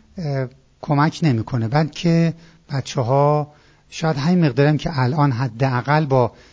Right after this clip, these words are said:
سلامت روان نسبی دارن کار می‌کنن، همینم ما ازشون بگیریم.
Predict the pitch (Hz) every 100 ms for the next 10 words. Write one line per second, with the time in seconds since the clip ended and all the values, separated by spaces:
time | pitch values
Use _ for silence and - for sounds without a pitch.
0 | _ - - 135 127 123 123 - 120 120
1 | 113 123 139 147 131 113 - 131 143 92
2 | - - - - 123 120 113 - 120 113
3 | 117 - 120 123 143 131 - - _ -
4 | - 196 208 196 185 180 - - _ _
5 | _ _ _ - 143 147 127 131 - 143
6 | 120 113 92 98